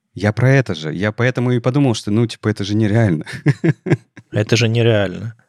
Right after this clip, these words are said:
Speaker 2: То есть мы обо всём этом говорили, просто одно д-, одно дело м-, говорить: "Вот, смотрите, когда-нибудь будет", а другое дело: "Ух,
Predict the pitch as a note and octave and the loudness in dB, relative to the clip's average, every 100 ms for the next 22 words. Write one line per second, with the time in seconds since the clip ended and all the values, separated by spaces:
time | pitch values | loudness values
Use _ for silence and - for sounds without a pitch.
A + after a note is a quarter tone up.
0 | _ - G#2+ A#2+ B2 A#2+ - D3 C3 A#2+ | _ -2 -2 0 -2 -2 -2 -2 -4 -4
1 | A#2+ A#2 C3+ G3 B2+ A#2 A2+ - - - | 0 0 0 -2 -2 -2 -2 -4 -10 -6
2 | G#2+ G#2+ G#2 G2+ G2 F#2 _ - A2 A2 | 0 2 2 2 2 -2 _ -14 -4 -4
3 | A#2+ A#2+ A#2+ A#2+ B2 C3+ B2 C3+ B2 A#2+ | -2 -2 -2 -2 0 0 2 2 2 0
4 | G#2+ A#2 A#2+ A#2 A#2+ A2 - - - - | -2 -2 2 2 2 -2 -6 -10 -14 -10
5 | A2+ B2+ - A#2+ A#2 B2 - A#2+ A#2 A2+ | -2 0 0 -2 0 0 -2 0 0 2
6 | A2+ A2+ D3+ E3 F#2 G2+ G2 A#2 A#2 G#2+ | 0 0 -2 0 -2 -2 0 2 2 2
7 | A#2 A2 F#2+ - G#2 - - | 2 2 0 -2 -4 -4 -8